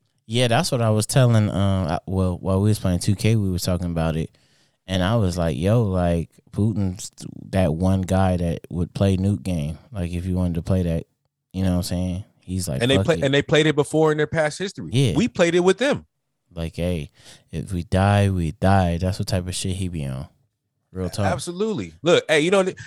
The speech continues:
Speaker 2: this reminds me of a, um, this reminds me of an episode. This reminds me of an episode of, uh, Stargate S G one.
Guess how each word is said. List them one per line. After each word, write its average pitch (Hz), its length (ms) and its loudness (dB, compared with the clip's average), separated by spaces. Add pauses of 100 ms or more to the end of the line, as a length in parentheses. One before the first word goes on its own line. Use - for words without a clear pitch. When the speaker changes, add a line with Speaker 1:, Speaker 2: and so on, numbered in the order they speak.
(120)
Speaker 2:
this 160 140 0
reminds 151 340 2
me 147 120 0
of 120 160 2
a, 110 40 2
um, 92 540 0 (800)
this 113 100 -6
reminds 120 320 2
me 120 60 -2
of 92 80 -2
an 95 100 -8
episode. 95 640 -2 (720)
This 151 140 -4
reminds 170 260 2
me 151 40 4
of 131 80 2
an 113 60 4
episode 120 560 4
of, 92 280 -4
uh, 85 40 -6
Stargate 110 560 2
S 101 180 2
G 95 160 -2
one. 87 320 -2